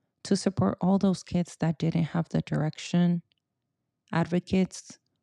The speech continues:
or supports to make better life choices.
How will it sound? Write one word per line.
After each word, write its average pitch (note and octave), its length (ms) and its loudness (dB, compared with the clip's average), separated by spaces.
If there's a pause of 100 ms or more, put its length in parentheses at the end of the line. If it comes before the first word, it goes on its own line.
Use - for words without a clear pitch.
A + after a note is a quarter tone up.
(140)
or F3+ 120 2
supports - 600 -2
to F3+ 100 2
make E3 320 4
better D3+ 260 4
life D3+ 340 4
choices. - 760 -4